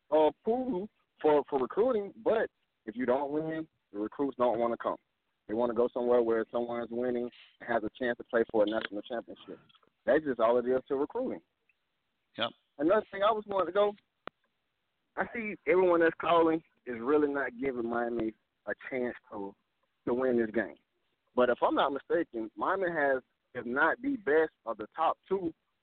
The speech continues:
Speaker 1: front seven in college football. We have more depth on that defensive line, and Florida is replacing
Speaker 2: Uh,
Speaker 1: four starters
Speaker 2: wait, let me
Speaker 1: on the
Speaker 2: stop. Let me
Speaker 1: offensive
Speaker 2: just
Speaker 1: line.
Speaker 2: stop you for a minute. Here, let's be honest for
Speaker 1: Okay.
Speaker 2: a minute. We do, we don't know that. We know that we're,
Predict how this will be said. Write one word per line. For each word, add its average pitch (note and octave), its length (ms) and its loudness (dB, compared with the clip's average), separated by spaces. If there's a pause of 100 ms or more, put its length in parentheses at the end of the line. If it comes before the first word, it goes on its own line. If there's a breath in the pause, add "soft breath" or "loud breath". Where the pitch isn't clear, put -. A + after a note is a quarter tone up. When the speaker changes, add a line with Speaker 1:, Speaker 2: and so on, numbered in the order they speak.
(120)
Speaker 1:
front C#3+ 300 -2
seven C3 280 0
in A2+ 60 -6
college B2 360 2
football. G#2+ 320 0
We B2+ 80 0
have A#2 240 2
more A2 260 0
depth G3 340 -2
on D#3 120 -2
that D3+ 120 -2
defensive F#3+ 420 -4
line, C#3+ 320 -2 (400 loud breath)
and B2+ 160 -4
Florida G#3 320 4
is D3 80 0
replacing C#3+ 520 0
Speaker 2:
Uh, B2+ 440 10
Speaker 1:
four - 100 -2
starters F#3+ 260 2
Speaker 2:
wait, B2 120 8
let C3 100 2
me - 80 2
Speaker 1:
on - 100 -2
the D3 60 8
Speaker 2:
stop. B2+ 220 8
Let D3 140 6
me F3 60 10
Speaker 1:
offensive D3+ 200 8
Speaker 2:
just - 80 -6
Speaker 1:
line. C3 140 12
Speaker 2:
stop - 60 -4
you A2+ 140 0
for B2 80 4
a A2+ 60 4
minute. G#2 240 6 (120)
Here, B2 380 6
let's C3+ 220 4
be D3 120 4
honest A2 340 6
for G2 80 4
Speaker 1:
Okay. F2+ 80 0
Speaker 2:
a - 40 4
minute. - 140 0 (120)
We C#3+ 320 -4
do, D#3+ 160 -4
we D3 220 4
don't C#3 320 6
know G#2+ 200 2
that. C2 240 -2 (140)
We F3 200 6
know F#3 300 10
that C3 200 6
we're, B2 160 6